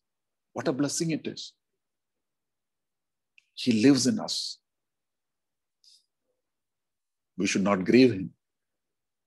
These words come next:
In this body, he should be comfortable to live. Holiness. And thirdly, you are my friends. Friend of God.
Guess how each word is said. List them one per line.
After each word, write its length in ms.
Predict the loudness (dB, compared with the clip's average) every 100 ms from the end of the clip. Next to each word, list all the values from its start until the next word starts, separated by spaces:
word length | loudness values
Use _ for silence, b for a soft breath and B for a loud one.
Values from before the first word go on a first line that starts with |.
| _ _ _ _ _ _ _ _
In 120 | 2
this 160 | 2 0
body, 480 | 0 2 2 0 -6 _ _ _ _ _ _ _ _ _ _ _ _
he 160 | 0 2
should 180 | 2
be 100 | 0
comfortable 600 | -2 -4 -2 -4 -4 -6
to 120 | -6 -4
live. 300 | -2 -4 -8 _ _ _ _ _ _ _ _ _ _ _ _ _
Holiness. 760 | 4 4 4 0 -2 -2 -4 -10 _ _ _ _ _ _
And 180 | -4 2
thirdly, 460 | 6 6 6 0 2
you 120 | 2
are 100 | 4
my 160 | 2 0
friends. 680 | 0 -2 -2 -4 -6 -8 -18 _ _ _ _ _ _ _ _ _ _ _
Friend 280 | -10 -8 -6
of 160 | -6 -8
God. 220 | -12 -12